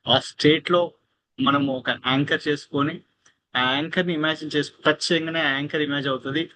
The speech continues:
మనం ఆ యాంకర్ స్టేట్లో ఉండి we can speak very, very perfectly and, uh,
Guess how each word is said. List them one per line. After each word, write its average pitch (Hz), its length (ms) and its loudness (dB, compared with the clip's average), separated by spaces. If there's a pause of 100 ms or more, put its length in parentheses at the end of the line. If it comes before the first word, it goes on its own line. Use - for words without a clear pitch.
మనం 135 200 4
ఆ 127 240 2
యాంకర్ 131 280 -4
స్టేట్లో 143 380 -2
ఉండి 135 300 0 (440)
we 123 120 2
can 127 200 0
speak 147 360 2 (420)
very, 135 260 2
very 127 240 -2
perfectly 123 680 -2
and, 113 300 -2
uh, - 920 -8